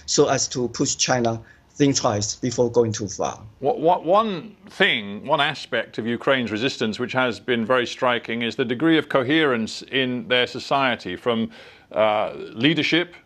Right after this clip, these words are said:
Speaker 2: President Zelensky very effectively leading his nation to the degree to which all Ukrainians have united in their defiance and their common cause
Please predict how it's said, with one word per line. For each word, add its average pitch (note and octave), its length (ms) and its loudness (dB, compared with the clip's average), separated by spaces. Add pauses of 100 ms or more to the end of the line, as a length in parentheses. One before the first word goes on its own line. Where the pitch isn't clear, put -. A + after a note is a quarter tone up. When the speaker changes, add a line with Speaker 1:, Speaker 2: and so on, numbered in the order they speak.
(280)
Speaker 2:
President C3+ 320 2
Zelensky C3+ 680 0 (120)
very C#3 500 2
effectively B2 600 -2
leading B2 400 0
his G#2 180 -4
nation A2 480 -4
to B2 100 -6
the B2 80 -4
degree B2+ 300 2
to C3+ 100 -4
which C3+ 200 -4
all D#3+ 320 2
Ukrainians B2+ 720 0
have B2+ 300 0
united C3 840 0
in C#3+ 320 0
their A#2 180 2
defiance A2+ 580 -2
and A#2+ 140 -2
their A2+ 140 2
common A#2+ 420 -2
cause F#2+ 500 0